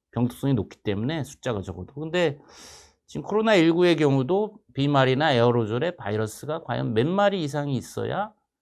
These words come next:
그걸 흡입했을 때 감염되느냐. 그 감염량에 대해서도 아직 명확치는 않습니다. 근데 그 부분은 지금 이제 신종이다 보니까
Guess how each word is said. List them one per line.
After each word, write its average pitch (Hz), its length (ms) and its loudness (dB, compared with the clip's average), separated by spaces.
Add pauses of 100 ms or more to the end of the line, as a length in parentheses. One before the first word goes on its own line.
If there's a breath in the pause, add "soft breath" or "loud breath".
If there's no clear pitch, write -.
(160)
그걸 131 200 -4
흡입했을 170 520 -4
때 185 100 -2
감염되느냐. 104 920 -4 (320)
그 117 140 -10
감염량에 175 760 2
대해서도 139 440 2
아직 101 280 -2
명확치는 107 480 -8
않습니다. 98 460 -16 (560 soft breath)
근데 - 120 -8
그 120 120 0
부분은 156 600 2
지금 117 300 -2
이제 104 140 -2
신종이다 196 560 0
보니까 101 640 -4